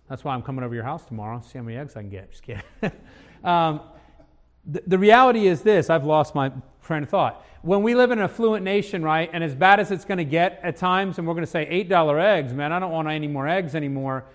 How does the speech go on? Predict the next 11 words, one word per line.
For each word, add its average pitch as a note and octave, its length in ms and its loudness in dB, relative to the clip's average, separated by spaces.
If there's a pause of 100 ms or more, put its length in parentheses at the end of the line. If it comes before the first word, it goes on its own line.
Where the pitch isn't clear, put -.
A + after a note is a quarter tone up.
(540)
But F#3 280 0
we F#3+ 280 4
can C#4+ 220 0
afford A#3 460 4
our F3 140 6
food E3+ 480 0
as D3+ 220 -2
a D3+ 40 -4
general D3 340 -2
principle, A2+ 580 -10 (220)
right? C#3 300 -4